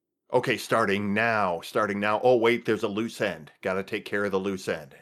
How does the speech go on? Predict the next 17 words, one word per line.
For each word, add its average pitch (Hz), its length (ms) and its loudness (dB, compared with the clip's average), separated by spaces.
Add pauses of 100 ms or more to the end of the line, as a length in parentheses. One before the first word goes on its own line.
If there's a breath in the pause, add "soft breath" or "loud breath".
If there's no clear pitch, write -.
I - 60 -14
gotta 90 260 -2
do 107 160 -4
this." 101 360 2
And 92 140 -4
I, 95 220 -2
you 98 80 -6
know, 85 160 -4
Hank's 117 340 -4
dragging 95 340 0
me 85 120 -10
back 87 320 -2
into 87 220 -6
work 101 280 -2
for 82 240 -4
him. 73 140 -10
And, 80 180 -10